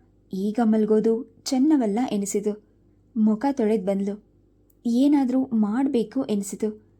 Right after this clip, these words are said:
ಹೀಗೆ ಇದ್ರೆ ಪೂರ್ಣ ಸೋಂಬೇರಿಯಾಗ್ ಬಿಡ್ಬೋದು. ಕಾರಿನ ಹಾರನ್ ಕೇಳಿದ ಕೂಡ್ಲೇ ಅವಳಿಗೆ ಹೃದಯದ ವೇಗ ಜಾಸ್ತಿ ಆಯ್ತು. ಈ ದೌರ್ಬಲ್ಯಗಳು ಎಂದು ಅಳಿಸಿ ಹೋಗಲಾರವೇನೋ? ವರಾಂಡಕ್ಕೆ ಬಂದ್ಲು.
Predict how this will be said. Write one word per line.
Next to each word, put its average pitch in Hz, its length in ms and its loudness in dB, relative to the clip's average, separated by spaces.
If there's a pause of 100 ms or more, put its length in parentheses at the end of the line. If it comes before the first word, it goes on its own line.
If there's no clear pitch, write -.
(180)
ಹೀಗೆ 208 380 -2
ಇದ್ರೆ 208 360 -2
ಪೂರ್ಣ 214 400 -2 (180)
ಸೋಂಬೇರಿಯಾಗ್ 233 840 0
ಬಿಡ್ಬೋದು. 196 540 -2 (720)
ಕಾರಿನ 233 460 -2 (240)
ಹಾರನ್ 247 500 -2
ಕೇಳಿದ 240 400 -2
ಕೂಡ್ಲೇ 233 260 0
ಅವಳಿಗೆ 254 560 0
ಹೃದಯದ 254 420 2
ವೇಗ 226 360 -2
ಜಾಸ್ತಿ 220 520 -4
ಆಯ್ತು. 202 380 -6 (1040)
ಈ 247 240 2 (180)
ದೌರ್ಬಲ್ಯಗಳು 220 920 0
ಎಂದು 226 540 0
ಅಳಿಸಿ 240 440 -2
ಹೋಗಲಾರವೇನೋ? 208 960 0 (840)
ವರಾಂಡಕ್ಕೆ 196 680 0
ಬಂದ್ಲು. 190 460 -4